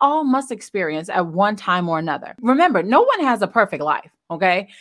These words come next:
Experiencing a certain setback at any given point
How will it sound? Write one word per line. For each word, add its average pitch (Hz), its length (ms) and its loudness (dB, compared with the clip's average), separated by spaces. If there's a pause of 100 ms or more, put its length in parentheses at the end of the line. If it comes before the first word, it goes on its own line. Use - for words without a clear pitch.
(180)
Experiencing 320 880 -4
a 240 140 0
certain 254 800 0
setback 190 920 2
at 226 180 2
any 262 280 2
given 202 340 0
point 185 360 -6